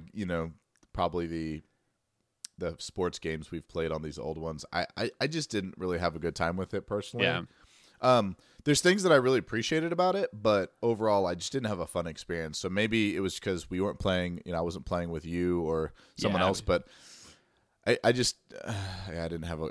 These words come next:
Speaker 1: I didn't have a great time with it. It was fine in some regards, but it was, um, yeah, there's, it, it, we've come a long way. Let's put it that way.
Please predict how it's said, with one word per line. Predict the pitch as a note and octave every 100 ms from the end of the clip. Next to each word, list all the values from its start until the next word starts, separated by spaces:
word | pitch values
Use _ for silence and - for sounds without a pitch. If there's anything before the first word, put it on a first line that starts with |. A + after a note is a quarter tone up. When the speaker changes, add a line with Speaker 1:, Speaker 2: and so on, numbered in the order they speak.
| -
Speaker 1:
I |
didn't | C3+
have | B2
a | E2+
great | E2
time | E2+ D#2+
with | D#2+ D2+
it. | D#2 -
It | D3+
was | D3+
fine | - A#2+ C3 D#3+ E3+ D#3
in | - A2
some | G2 A#2 B2+
regards, | C3 C#3 C#3+ C3
but | - F#2+ -
it | G#2+
was, | A2 G2+ -
um, | F#2 E2+ E2 D#2+ D#2+ _ _ _ _ _ _ _ - - _ _ -
yeah, | D2+ C#2+ C2+ D#2
there's, | F#2 E2 - - _ _
it, | - G2 -
it, | F2+ - _
we've | - C#4+
come | - A2
a |
long | E2+ C2
way. | A1 G#1+
Let's | -
put | -
it | D2+
that | G#1+
way. | G#1